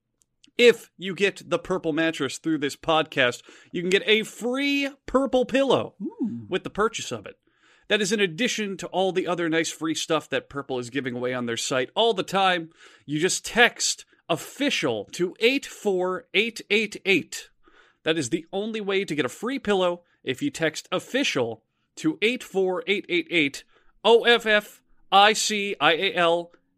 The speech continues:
Speaker 1: to eight four eight eight eight. Free pillow with the purple mattress. I, I, I guess if we're talking about games, I'll go ahead and say it.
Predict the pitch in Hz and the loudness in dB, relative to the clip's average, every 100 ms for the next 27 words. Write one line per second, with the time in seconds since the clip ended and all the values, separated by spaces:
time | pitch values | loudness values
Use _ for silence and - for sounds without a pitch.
0 | - - 131 175 208 208 - 190 190 185 | -10 -8 -4 0 0 -2 -2 0 0 0
1 | 185 196 175 156 156 147 - _ _ _ | 0 0 0 0 0 0 -4 _ _ _
2 | - 214 277 - 233 247 226 220 165 202 | -10 -4 -4 4 6 8 6 2 -2 -2
3 | 202 185 196 202 170 160 - - _ _ | -2 -2 -2 0 0 -2 -4 -12 _ _
4 | 139 151 - 139 - 139 127 143 123 135 | 0 0 0 -8 -4 -4 -2 -4 -8 -10
5 | 120 - 143 127 120 110 135 139 127 120 | -12 -8 -10 -6 -8 -8 -12 -12 -12 -8
6 | 131 135 123 156 143 | -6 -4 -4 -2 -2